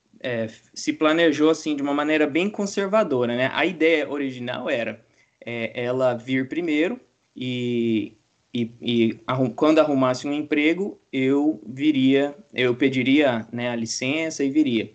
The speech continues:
Eu pedi a licença, aí ela chegou, em, em pouco, em um mês ela arrumou um emprego.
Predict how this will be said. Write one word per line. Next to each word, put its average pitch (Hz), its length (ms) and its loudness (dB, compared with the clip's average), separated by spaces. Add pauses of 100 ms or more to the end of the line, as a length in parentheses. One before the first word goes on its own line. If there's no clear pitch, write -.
(520)
Eu 151 160 4
pedi 156 320 2
a 156 40 6
licença, 151 680 0
aí 139 160 2
ela 160 280 2
chegou, 180 540 -2
em, 156 300 -6
em 156 260 -4 (160)
pouco, 202 320 -2
em 151 240 -6
um 160 240 0
mês 196 360 2
ela 160 180 2
arrumou 143 300 -2
um 156 40 -2
emprego. 180 500 -2